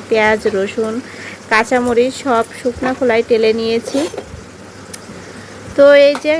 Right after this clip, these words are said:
এবার কাঁচা কলাগুলো কেটে নিচ্ছি। তো উনি কাঁচকলাগুলো অনেক বড় বড় করে কেটেছিল, তো আমি ওভাবে আর কাটবো না, আমি একটু মাঝামাঝি করে কাটবো, যেভাবে আর কি কাঁচা কলা কাটে সেভাবেই কাটবো। তো এই কাঁচা কলা দিয়ে কিন্তু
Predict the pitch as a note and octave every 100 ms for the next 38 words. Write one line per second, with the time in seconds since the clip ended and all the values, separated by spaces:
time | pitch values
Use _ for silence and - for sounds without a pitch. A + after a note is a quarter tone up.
0 | C#4+ A#3+ B3+ B3 A#3+ B3+ A#3 A#3 A#3 A#3
1 | B3 B3+ B3 A3+ A3+ A3+ - C4+ F4 -
2 | - - - - - - - - - -
3 | - - - C#4 C#4 C#4+ C#4+ C4 A#3 -
4 | - B3+ B3+ C4 C4+ C4+ A3 G#3+ A#3 A3
5 | A#3+ B3 A#3+ A#3+ B3+ A#3+ A#3+ A#3 A#3+ B3+
6 | A#3+ C#4 C4 A#3 A3 A3 A3+ A3+ A#3 A3
7 | A3+ A3+ A#3 A3+ G3+ G#3+ A3 A3+ A#3 G#3
8 | G#3 G3+ - G#3 G3+ G#3 G3+ A3+ G#3 G3
9 | G#3 G#3+ G#3 G3 G3+ G#3 G#3+ A3+ A3+ A3
10 | G#3+ G#3 G3+ G#3 A3 - G#3+ A3+ A3 A3
11 | G#3 A3+ G#3+ G#3+ A3+ A3+ A#3 G#3 G#3+ G#3+
12 | A3+ G#3+ G#3+ C4 - - - - - -
13 | - - - D4 C#4+ C#4+ C#4+ C4 B3+ C4+
14 | C4+ C4+ C4 C4+ C4+ C4+ C4+ C4+